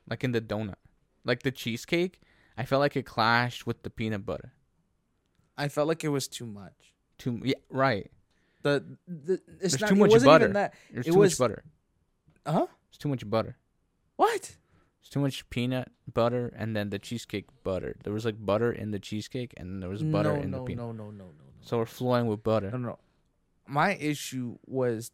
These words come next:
Speaker 2: the cheesecake filling tasted s-, more sa-, was more acidic.
Speaker 1: Acidic?
Speaker 2: It was, like, sour.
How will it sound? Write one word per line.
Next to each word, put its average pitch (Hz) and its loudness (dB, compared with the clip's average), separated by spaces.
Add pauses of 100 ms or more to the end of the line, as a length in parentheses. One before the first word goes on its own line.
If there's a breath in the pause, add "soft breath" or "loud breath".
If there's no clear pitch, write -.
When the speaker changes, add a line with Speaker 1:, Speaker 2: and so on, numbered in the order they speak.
(160)
Speaker 2:
the 131 -12
cheesecake 170 -4
filling 123 -6
tasted 120 -12
s-, - -10
more 131 0
sa-, - -6 (100)
was 143 -2
more 156 0 (120)
acidic. 143 -2 (640)
Speaker 1:
Acidic? - -6
Speaker 2:
It 139 -10
was, 139 -4
like, 156 0
sour. 127 -2